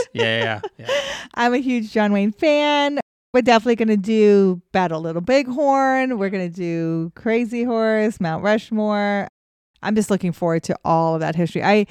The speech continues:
Speaker 2: I, I think some people know that I grew up in Cheyenne, Wyoming,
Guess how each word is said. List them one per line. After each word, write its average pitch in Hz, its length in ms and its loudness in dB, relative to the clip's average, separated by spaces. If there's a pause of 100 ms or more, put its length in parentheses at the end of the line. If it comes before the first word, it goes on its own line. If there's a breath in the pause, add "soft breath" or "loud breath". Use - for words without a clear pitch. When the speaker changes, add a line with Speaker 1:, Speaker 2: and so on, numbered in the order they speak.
(300 loud breath)
Speaker 2:
I, 208 180 -2 (140)
I 214 120 -2
think 254 400 -6
some 220 180 -2
people 208 220 -2
know 202 160 4
that 190 120 0
I 185 100 2
grew 190 280 2
up 185 260 0 (120)
in 180 320 2
Cheyenne, 180 420 0
Wyoming, 240 680 2